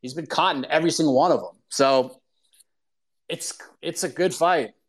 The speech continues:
It's tough to pick right now just because Chandler's such a wild card. And I can't, it's so hard to kind of pinpoint what he's going to do. And to me, being back at M S G, fighting a guy like Poirier,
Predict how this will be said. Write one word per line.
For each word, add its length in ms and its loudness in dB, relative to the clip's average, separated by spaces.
It's 160 -10
tough 220 -2
to 80 0
pick 240 0
right 200 0
now 240 2
just 240 -10
because 340 -6
Chandler's 400 -8
such 160 -6
a 60 -2
wild 340 0
card. 360 -8
And 260 -12
I 120 0
can't, 420 0
it's 160 -2
so 200 2
hard 320 0
to 120 -6
kind 280 -4
of 80 -12
pinpoint 680 -2
what 180 0
he's 180 0
going 220 2
to 100 -6
do. 320 2
And 120 -4
to 100 0
me, 560 2
being 240 0
back 240 0
at 80 2
M 120 2
S 140 -4
G, 340 -2
fighting 340 -2
a 60 -6
guy 160 0
like 200 0
Poirier, 680 0